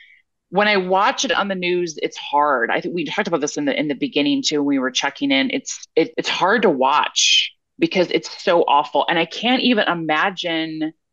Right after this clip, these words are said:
me ever doing this to people myself, ever being the abuser. And I also can't even imagine being at the other end of what is happening to this.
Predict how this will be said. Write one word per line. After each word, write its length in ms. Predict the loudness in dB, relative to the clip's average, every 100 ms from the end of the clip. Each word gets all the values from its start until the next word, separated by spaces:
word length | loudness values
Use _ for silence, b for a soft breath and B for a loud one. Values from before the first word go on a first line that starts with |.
| _ _ _ _ _
me 340 | 0 2 2 2
ever 360 | 2 2 4 2
doing 420 | 0 -2 -2 0
this 280 | 0 0 -4
to 100 | -12
people 400 | -8 -6 0 0
myself, 600 | 2 0 0 0 0 2
ever 260 | 0 2 2
being 320 | 0 0 0
the 120 | 0
abuser. 460 | -2 -2 -2 -2 0
And 140 | 2
I 60 | 2
also 300 | 2 0 -2
can't 220 | -4 -2
even 160 | -2 0
imagine 440 | 0 0 0 -2
being 220 | 0 0 -2
at 100 | -2
the 140 | -2
other 240 | 0 -2 -2
end 500 | -2 0 2 0 0 -2
of 180 | -2 -2
what 300 | 0 0 0
is 120 | -4
happening 840 | -6 -2 -2 -2 -4 -4 -8 -10 -12 -12
to 120 | -8
this. 200 | -8